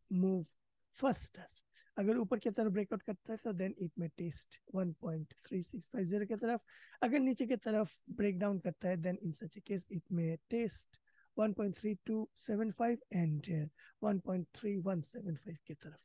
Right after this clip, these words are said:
कौन सा direction में ब्रेकआउट होता है, वो हमें देखना पड़ेगा। ऑसी डॉलर में इस रेंज के अंदर में बैठे हुए हैं, तो बैठे,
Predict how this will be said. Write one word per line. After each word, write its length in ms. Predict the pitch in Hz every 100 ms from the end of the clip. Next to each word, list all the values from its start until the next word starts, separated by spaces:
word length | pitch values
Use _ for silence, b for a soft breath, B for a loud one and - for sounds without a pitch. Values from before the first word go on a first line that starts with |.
| _
कौन 200 | 240 220
सा 140 | 254
direction 400 | 208 208 202 220
में 140 | 220 180
ब्रेकआउट 920 | 214 - _ _ - _ 240 240 -
होता 200 | 247 220
है, 60 |
वो 160 | 190 202
हमें 260 | 160 175 175 165
देखना 420 | 170 - 170 156
पड़ेगा। 340 | - 175 165 -
ऑसी 260 | 226 -
डॉलर 280 | 220 233 226
में 200 | 220 220 - B B -
इस 200 | 269 -
रेंज 360 | 180 208 214 -
के 80 | 214
अंदर 460 | 208 208 185 185
में 200 | 180 190
बैठे 260 | 170 165 214
हुए 220 | 196 185
हैं, 100 | 196 -
तो 80 |
बैठे, 360 | 180 185 185 220